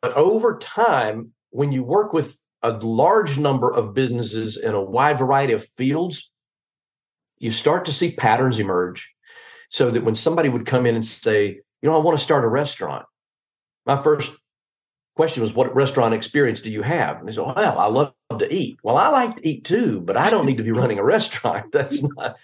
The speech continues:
that's not my strength." But you,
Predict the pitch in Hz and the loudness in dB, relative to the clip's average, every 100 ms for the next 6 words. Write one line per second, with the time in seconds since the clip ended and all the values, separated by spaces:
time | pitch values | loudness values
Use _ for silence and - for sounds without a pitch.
0 | - 143 160 - 175 160 131 113 - 202 | -10 -2 0 2 2 4 2 0 -2 2
1 | 143 101 - _ - - - - _ _ | 2 0 -8 _ -20 -20 -20 -20 _ _
2 | _ _ _ - 170 156 156 | _ _ _ -2 0 0 -6